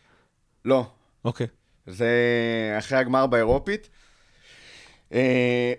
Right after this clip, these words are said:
Speaker 1: וזה הכל, אתה יודע, ככה הצטבר על ה-, על האוהדים, על הקבוצה, על העיר, כל הדברים האלה ביחד. והעונות האחרונות היו פשוט טיפול ב-, בהלם. היה, זה התחיל לפני כמה שנים, כשהעיר השתחררה מה-,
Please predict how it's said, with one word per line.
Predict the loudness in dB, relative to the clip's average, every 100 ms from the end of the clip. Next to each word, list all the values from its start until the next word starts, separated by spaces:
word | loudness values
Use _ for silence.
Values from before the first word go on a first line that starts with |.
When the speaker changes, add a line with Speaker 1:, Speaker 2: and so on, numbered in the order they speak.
| -8
Speaker 1:
וזה | -8 -2 -2
הכל, | 0 0
אתה | 0 0
יודע, | 0 0
ככה | -4 -4
הצטבר | -4 -2 -2 4 4 4
על | 4
ה-, | 4 4 0
על | 0 2
האוהדים, | 2 4 4 4 4 4 4 2
על | 0
הקבוצה, | -2 -6 -4 2 2
על | 2
העיר, | 2 2 2 0 -2
כל | 2 2
הדברים | 2 0 -2 0
האלה | 0 0
ביחד. | 0 0 0 -2 -2 -8 _ -20 _ _
והעונות | -8 2 4 4 2 0 -2 -2 -2 0 0 0
האחרונות | 0 -2 -6 -2 -4 -6 -14 -6
היו | -2 -2
פשוט | -4 -4 -4 -6 _ _ _ _ _
טיפול | -10 -2 2 2 4
ב-, | 2 2 2 2 2 2 0
בהלם. | -2 2 2 2 -4 -8 -18 _ _ _
היה, | -2 2 4 4 4 0
זה | -2 -6
התחיל | -4 -6
לפני | -4 -4 -2
כמה | -2 -2
שנים, | -2 -2 -2 -4
כשהעיר | -4 0 2 2 0 -2 -4 -6 _ _ _ _ _ -2 2 2
השתחררה | 0 -2 -6 -2 0 2
מה-, | 2 2 2 2 2 0 0